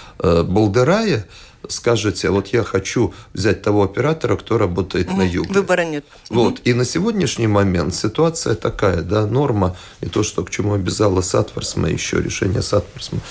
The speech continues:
Speaker 1: тринадцатом году, что должна быть одна цена, одна цена, одну... Вот щас в Риге около ста цен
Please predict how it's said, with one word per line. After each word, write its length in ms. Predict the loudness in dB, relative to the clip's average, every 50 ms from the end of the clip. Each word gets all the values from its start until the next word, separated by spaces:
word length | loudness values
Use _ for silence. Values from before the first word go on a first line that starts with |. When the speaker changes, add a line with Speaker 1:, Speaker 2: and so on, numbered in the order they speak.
| -14 -14 -6 -2
Speaker 1:
тринадцатом 500 | 2 4 4 4 4 2 0 0 0 2
году, 220 | 2 2 2 0
что 160 | 0 -2 -2
должна 280 | -2 0 0 0 0 0
быть 240 | 0 -2 -2 -2 -2
одна 380 | 0 0 2 4 4 4 2 0 -4 -4
цена, 400 | 0 2 4 4 4 4 4 2 -4 -12 -20 -20 -8 -2
одна 320 | 0 2 4 4 4 4
цена, 380 | 4 2 2 2 4 4 4 4
одну... 300 | 2 2 0 0 -2 -2 -4 -8 -14 -14 -10 -6
Вот 200 | -4 -4 -4 -4
щас 320 | -4 -4 -4 -4 -4 -4
в 40 | -4
Риге 320 | -2 -2 0 0 0 -2 -2 -4 -10 -20 -20 -20 -20 -20 -6 -2
около 340 | 0 0 2 2 2 2 2
ста 280 | 2 0 -2 -2 -2 -2
цен 380 | -2 -2 0 0 0 0 -2